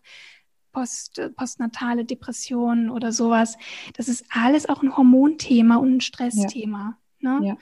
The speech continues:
Speaker 1: Genau. So, das war jetzt nochmal ein kleiner Ausflug.
Speaker 2: Mhm.
Speaker 1: Aber ja, also wo, wo können wir anfangen? Also ich denke, mh, dass der erste Schritt definitiv ist, sich mal darüber bewusst zu machen, was habe ich eigentlich für Symptome?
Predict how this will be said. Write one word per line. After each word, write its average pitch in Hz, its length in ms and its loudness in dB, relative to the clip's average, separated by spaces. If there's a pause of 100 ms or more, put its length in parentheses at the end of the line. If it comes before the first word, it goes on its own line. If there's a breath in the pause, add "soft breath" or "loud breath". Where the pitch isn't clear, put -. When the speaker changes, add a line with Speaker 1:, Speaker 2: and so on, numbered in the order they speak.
(560 loud breath)
Speaker 1:
Genau. 233 520 4 (380)
So, 247 240 -2
das 247 180 -4
war 262 80 0
jetzt 262 220 0
nochmal 247 260 4
ein 240 100 4
kleiner 254 380 2
Ausflug. 320 500 -2 (360 loud breath)
Speaker 2:
Mhm. 214 140 8
Speaker 1:
Aber 254 580 4 (360)
ja, 254 240 2
also 254 360 -2
wo, 294 200 0
wo 320 120 0
können 294 240 2
wir 262 100 0
anfangen? 240 480 -6 (100)
Also 277 260 -2
ich - 200 -8
denke, 277 580 0 (680 soft breath)
mh, 240 580 6 (480)
dass 294 140 -4
der - 200 -4
erste 294 300 0
Schritt - 400 -6
definitiv 269 680 -2
ist, - 420 -8 (180)
sich 262 260 -6
mal 247 220 2
darüber 233 280 -2
bewusst 240 360 -4
zu 262 80 -2
machen, 226 220 0
was 220 180 -4
habe 254 100 0
ich - 160 -4
eigentlich 233 380 -2
für 254 100 -6
Symptome? 240 760 -2